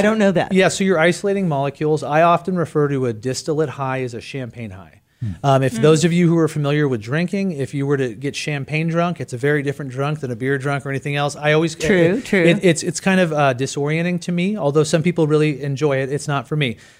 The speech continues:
Speaker 1: Now, the live resin cartridge that comes in our Apollo and soon starting, uh, March first, our Orion device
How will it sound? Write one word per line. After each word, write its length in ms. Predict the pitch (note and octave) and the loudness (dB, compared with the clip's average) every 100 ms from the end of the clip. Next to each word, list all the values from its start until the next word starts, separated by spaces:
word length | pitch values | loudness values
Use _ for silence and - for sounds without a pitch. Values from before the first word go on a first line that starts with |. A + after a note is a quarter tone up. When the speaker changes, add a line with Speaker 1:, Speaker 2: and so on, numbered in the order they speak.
| _ | _
Speaker 1:
Now, 320 | D#3 D3+ C#3 C3+ | 0 2 2 2
the 160 | C3 | 0
live 320 | B2 B2+ C3 B2+ | 2 2 2 2
resin 400 | E3 G#3+ G3+ E3+ | 2 4 2 -2
cartridge 540 | C3+ A#2 - A#2+ A2+ | -2 -4 -4 -8 -6
that 180 | B2 A#2 | -6 -4
comes 240 | C#3+ C3+ | -6 -4
in 80 | C3 | -4
our 120 | B2+ | -2
Apollo 540 | A#2+ - C3+ C3+ C#3 C#3 | -4 -2 0 2 2 0
and 200 | B2+ A#2 | -4 -8
soon 540 | - E3 D#3+ D3+ C#3+ | -4 -2 0 0 -2
starting, 540 | - D3+ C#3 C3+ C3 A#2+ | -4 -2 0 0 -4 -6
uh, 340 | A#2+ A#2 A2+ | -6 -6 -8
March 280 | A#2+ D3 D3+ | -2 -2 -2
first, 360 | - B2+ B2+ C3 | -4 -4 -6 -6
our 160 | A#2+ | -4
Orion 460 | B2 A#2+ B2 C3+ D3 | -2 -2 -2 -2 -2
device 460 | C3 G2+ G2+ - | -2 -4 -6 -10